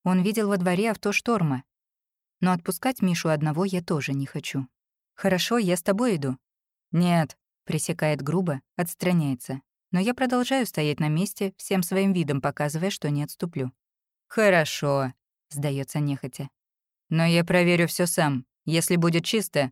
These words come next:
дам знак". Миша исчезает в глубине двора, а я остаюсь на месте. Аромат его куртки немного успокаивает меня.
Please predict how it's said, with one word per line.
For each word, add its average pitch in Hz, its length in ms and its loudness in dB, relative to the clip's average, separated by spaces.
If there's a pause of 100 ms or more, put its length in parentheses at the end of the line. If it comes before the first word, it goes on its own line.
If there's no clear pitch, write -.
(120)
дам 165 280 4
знак". 156 460 -2 (680)
Миша 226 280 2
исчезает 165 460 0
в 151 60 -8
глубине 160 360 0
двора, 143 340 -2 (240)
а 160 120 0
я 196 160 2
остаюсь 170 360 -2
на 170 120 2
месте. 135 420 -4 (840)
Аромат 202 340 2
его 240 180 -2
куртки 254 400 -4
немного 170 400 0
успокаивает 151 680 -4
меня. 131 320 -2